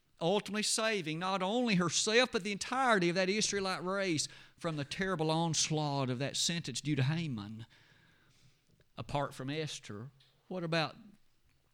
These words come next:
the sweet mother of Jesus? Of all the women, God handpicked her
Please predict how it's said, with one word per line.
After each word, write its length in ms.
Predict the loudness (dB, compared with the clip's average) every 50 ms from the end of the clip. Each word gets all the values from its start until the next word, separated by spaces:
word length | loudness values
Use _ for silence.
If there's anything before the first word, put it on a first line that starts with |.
| _ -12
the 80 | -6 -6
sweet 340 | -6 -2 -2 -4 -4 -4 -4
mother 320 | -4 -4 -4 -4 -4 -6
of 80 | -6 -6
Jesus? 800 | -6 -6 -6 -6 -6 -8 -8 -10 -10 -12 -8 -6 -6 -6 -6 -8 -12 _ _ -20 -20 -20 _ _ _ _ _ _ _ _ _ _ -4
Of 120 | -2 0
all 300 | 2 2 4 4 2 2
the 140 | 2 0 0
women, 580 | 0 -2 -2 -2 -2 -4 -4 -4 -4 -6 -8 -8 -6
God 460 | -4 -2 -2 2 4 4 4 4 4
handpicked 680 | 2 2 2 2 0 0 -2 0 -2 -2 -2 -2 -6 -6
her 360 | -4 -2 -2 -2 -4 -6